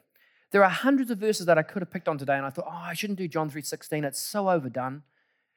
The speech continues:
But then I thought, "No, no, do it anyway," because it's such a good verse. It really does summarize. So please pretend like you've never heard this verse before and, and think about it. It's such a cool verse. "For God so loved the world." Now, in Greek,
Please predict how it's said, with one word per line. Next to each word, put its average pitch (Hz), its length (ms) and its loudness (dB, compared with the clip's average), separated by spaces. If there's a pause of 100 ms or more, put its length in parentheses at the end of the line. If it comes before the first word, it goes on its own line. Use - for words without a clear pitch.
(120)
But - 80 2
then 208 100 8
I 208 40 6
thought, 202 160 -4
"No, 202 220 -6
no, 180 260 0
do 151 160 -4
it 208 80 0
anyway," 175 300 2
because 143 240 -10
it's 147 160 -10
such - 300 -2
a 214 40 -6
good 170 180 -2
verse. 131 300 -6
It - 80 -18
really 165 300 -2
does 139 340 0
summarize. 123 640 -6 (400)
So 175 180 6
please 226 360 2
pretend 240 360 -2
like 233 140 2
you've 160 100 -2
never 175 180 -4
heard 165 140 -2
this 147 140 -10
verse 139 200 -6
before 101 440 -16 (880)
and, 139 380 2
and 147 160 0
think 180 180 -2
about 117 280 -2
it. - 40 -18 (500)
It's 135 140 -2
such 165 180 4
a 160 40 -6
cool 143 140 -8
verse. 120 340 -10 (340)
"For 165 240 4
God 196 420 6
so - 140 -2
loved 160 180 2
the 151 60 -6
world." 143 300 -2
Now, 143 120 -2
in 196 160 0
Greek, 196 420 0